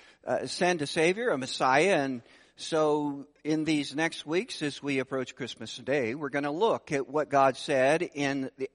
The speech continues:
ancient times in promising Jesus, and then we're gonna work our way to the New Testament and the person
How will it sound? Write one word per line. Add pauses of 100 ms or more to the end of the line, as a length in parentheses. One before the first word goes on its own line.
ancient
times
in
promising
Jesus,
and
then
we're
gonna
work
our
way (720)
to
the
New
Testament (480)
and
the
person